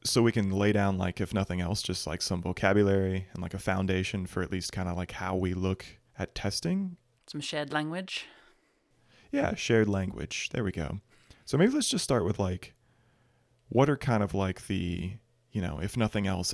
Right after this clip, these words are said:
Speaker 1: academically accepted, like, testing types? Like, what types of tests are out there?
Speaker 2: Oh, gosh.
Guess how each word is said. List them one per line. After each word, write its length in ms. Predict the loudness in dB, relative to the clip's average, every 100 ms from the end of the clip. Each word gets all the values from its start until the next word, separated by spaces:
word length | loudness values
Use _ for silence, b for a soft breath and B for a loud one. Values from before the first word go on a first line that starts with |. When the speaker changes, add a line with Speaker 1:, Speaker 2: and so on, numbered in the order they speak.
| -4
Speaker 1:
academically 1000 | -4 -4 0 2 2 0 -2 -2 -4 -6 b b b b b
accepted, 680 | -10 -4 0 -2 -2 -6 -6
like, 460 | -6 -6 -8 -14 -20 _ _ _ _ _
testing 680 | -4 -4 -4 -6 -6 -8 -12 _ _
types? 420 | -8 -6 -6 -6
Like, 140 | -6 -2
what 180 | -2 -2
types 360 | -4 -4 -4
of 120 | -8 -8
tests 480 | -8 -8 -8 -10 -8
are 120 | -6
out 220 | -6 -6
there? 220 | -8 -8 -8
Speaker 2:
Oh, 60 |
gosh. 540 | -4 -2 -2 -4 -10